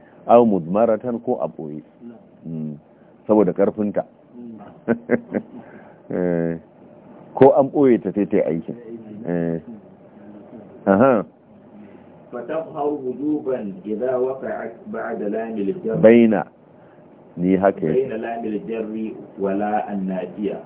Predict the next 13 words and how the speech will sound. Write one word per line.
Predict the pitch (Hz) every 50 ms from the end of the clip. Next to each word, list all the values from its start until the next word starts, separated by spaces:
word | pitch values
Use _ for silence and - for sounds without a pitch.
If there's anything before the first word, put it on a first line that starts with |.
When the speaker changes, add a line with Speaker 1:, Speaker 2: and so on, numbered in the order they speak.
| - - -
Speaker 1:
To | 113 107
tana | - 156 160 170 156 131
bayyana, | 104 95 107 104 107 117 127 127 104 78 - - - -
tana, | 120 135 131 -
ana | - 131 131 110
bayyana | 101 95 123 127 123 110 101 92 85 82
ta, | - - 76 71
wato | 73 76 - - -
tana | - 123 123 127 110 101
bayyana, | 90 104 107 110 110 113 117 120 107 -
bayyanuwa | - 90 90 90 92 95 92 104 117 127 127 123 123 127 127
wujuban | 123 113 101 95 90 85 120 143 143 123 120 113 101 92 85 80 - -
tilas. | - 151 160 165 147 - -